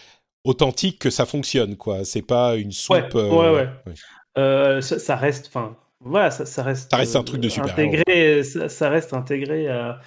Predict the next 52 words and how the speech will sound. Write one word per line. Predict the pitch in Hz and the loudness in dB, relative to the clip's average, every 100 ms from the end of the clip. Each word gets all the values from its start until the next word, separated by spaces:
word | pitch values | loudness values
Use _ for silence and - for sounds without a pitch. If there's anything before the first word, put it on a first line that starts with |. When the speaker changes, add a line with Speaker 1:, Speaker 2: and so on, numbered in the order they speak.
| - - _ _ _ _ - | -20 -20 _ _ _ _ -14
Speaker 2:
à | 135 127 123 113 104 139 135 127 | -10 -10 -10 -12 -14 -10 -6 -6
un | |
divertissement, | 123 135 139 135 - 139 131 147 151 147 127 | -4 2 2 0 -6 -6 -4 0 2 2 2
euh, | 120 117 113 113 110 _ _ _ _ _ | 0 -2 -4 -4 -6 _ _ _ _ _
on | 113 | -8
va | 117 | -4
dire, | 123 117 | -2 -2
euh, | 110 110 110 | -4 -8 -10
voilà, | 110 123 107 - | -6 -6 -6 -12
ça, | - - | -14 -8
ça | - | 0
reste | 156 226 | 2 4
du | 165 | 2
Marvel, | 165 156 175 135 | 2 4 4 4
hein, | 131 | 0
c'est-à-dire | 131 127 | -2 -4
que | 131 131 131 - - - _ 92 | -2 -4 -4 -18 -20 -20 _ -14
je | 92 | -2
Speaker 1:
Mm. | |
Speaker 2:
pense | 170 165 | -2 0
que | 143 | 0
le, | 127 131 131 | 2 0 -2
le | 156 143 | 0 0
discours, | 143 160 - - 208 160 | 0 -2 -2 2 0 2
enfin, | 165 | 0
le, | 143 135 - | 2 2 0
le | 143 139 | -2 2
média, | 165 147 170 180 180 156 135 | 2 2 2 2 2 -2 -8
euh, | 123 113 110 | -10 -10 -12
fait | 123 - 156 | -10 -4 -2
partie | 160 - 147 | -2 -6 -10
du | 139 | -8
discours | 127 120 - 196 139 | -8 -10 -4 -2 0
et, | 117 110 110 113 | -2 -2 -6 -6
et | 113 | -8
du | 113 | -12
coup, | - - | -14 -12
c'est | - | -6
intégré | 117 113 131 123 | -6 -2 0 0
là-dedans. | 117 131 170 190 - _ _ _ - | -2 0 0 -2 -12 _ _ _ -10
Mais, | 120 117 117 117 113 | -6 -4 -2 -2 -2
mais | 120 | -4
c'est, | - 139 | -2 -2
voilà, | 135 147 123 | 0 0 0
je | 113 131 | 0 0
m'attendais | 135 143 135 | 2 4 4
vraiment | 139 165 | 4 2
pas | - 170 | 2 2
à | |
ce | 160 | 0
qu'ils | - 131 | -2 0
aillent | 139 143 123 117 | 2 2 0 -4